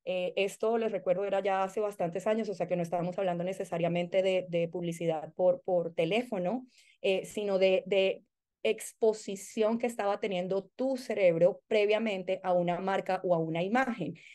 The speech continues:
De inmediato se podía ver cómo había muchísima más, eh, interacción cuando estabas,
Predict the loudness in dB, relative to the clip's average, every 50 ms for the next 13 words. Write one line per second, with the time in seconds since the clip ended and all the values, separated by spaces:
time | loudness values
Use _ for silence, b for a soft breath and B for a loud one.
0 | B B B 2 2 2 2 2 2 2 4 4 4 4 2 0 -2 -4 -4 -4
1 | -2 -2 0 2 4 4 4 6 4 4 2 2 0 -2 -2 0 0 0 0 2
2 | 2 0 0 0 -2 -4 -4 -4 -6 -6 -6 -4 -4 -4 -2 -2 -2 -2 -2 -2
3 | -2 -2 -2 -4 -4 -8 -12 B B B B B B 0 2 2 2 2 0 -2
4 | 0 0 0 0 4 6 6 6 4 2 -2 -8 -6 -2 -2 0 0 0 -2 -4
5 | -4 0 0 2 2 2 2 0 0 -2 -4 -2 0 2 2 2 2 0 -2 -6
6 | -14